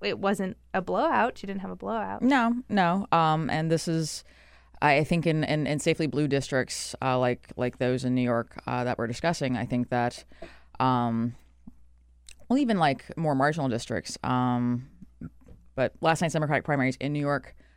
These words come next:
Speaker 2: a safely blue state, uh, did show us that, uh, people are looking for, for, for new and innovative ideas.
Speaker 1: Yeah.
Speaker 2: And, uh, and, and, and Maloney, like, you know, she didn't just sit back and was like, "My co-, incumbency will protect me." She ran.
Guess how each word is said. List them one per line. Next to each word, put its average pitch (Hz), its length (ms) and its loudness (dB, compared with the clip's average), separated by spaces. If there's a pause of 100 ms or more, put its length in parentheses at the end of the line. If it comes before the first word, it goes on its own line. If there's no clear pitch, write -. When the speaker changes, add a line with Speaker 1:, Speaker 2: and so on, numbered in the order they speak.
(140)
Speaker 2:
a 147 100 -2
safely 175 320 0
blue 135 180 -2
state, - 580 0 (520)
uh, 143 460 4
did 147 260 0
show 143 280 2
us 131 280 0
that, 123 640 0
uh, 117 480 -4 (240)
people 143 240 -4
are 135 120 2
looking 135 220 0
for, 120 420 0 (160)
for, 120 340 -8
for 147 140 -6
new 135 300 0
and 123 120 -2
innovative 117 340 0
ideas. 113 640 0
Speaker 1:
Yeah. 117 280 -2
Speaker 2:
And, 123 220 -4 (520)
uh, 131 300 4
and, 139 200 0
and, 185 220 -2
and 185 280 -2
Maloney, 226 340 2
like, 165 140 2 (320)
you 185 120 -4
know, 127 100 -2
she 196 180 -2
didn't 175 340 -2
just - 280 -14
sit 127 200 0
back 135 220 4
and 127 140 0
was 123 120 -4
like, 113 140 -2
"My 131 100 0
co-, 160 220 -4
incumbency 135 340 -6
will 110 120 -4
protect - 340 -6
me." - 100 -8
She - 140 -10
ran. 190 180 2